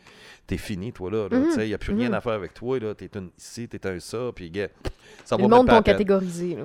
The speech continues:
Speaker 2: c'est ça.
Speaker 1: C'est ça. Alors, euh, là, à un moment donné, le nom de la compagnie de disques, euh, je pourrais pas vous le dire, mais en tout cas, on pourrait le voir, là, dans Blizzard of Oz. Euh, là, Sharon lui dit, « Écoute,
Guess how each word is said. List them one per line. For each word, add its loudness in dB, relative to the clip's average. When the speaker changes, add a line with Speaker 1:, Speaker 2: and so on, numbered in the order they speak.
Speaker 2:
c'est -6
ça. -6
Speaker 1:
C'est 2
ça. -6
Alors, 2
euh, -4
là, 0
à 2
un 0
moment 0
donné, -2
le 2
nom 2
de -2
la 2
compagnie -4
de -16
disques, -8
euh, -2
je -14
pourrais -12
pas -8
vous -6
le -8
dire, -6
mais -4
en -2
tout -14
cas, 2
on 2
pourrait 0
le 0
voir, 4
là, 0
dans -2
Blizzard -6
of -6
Oz. -4
Euh, 2
là, 4
Sharon 2
lui -6
dit, « -10
Écoute, -6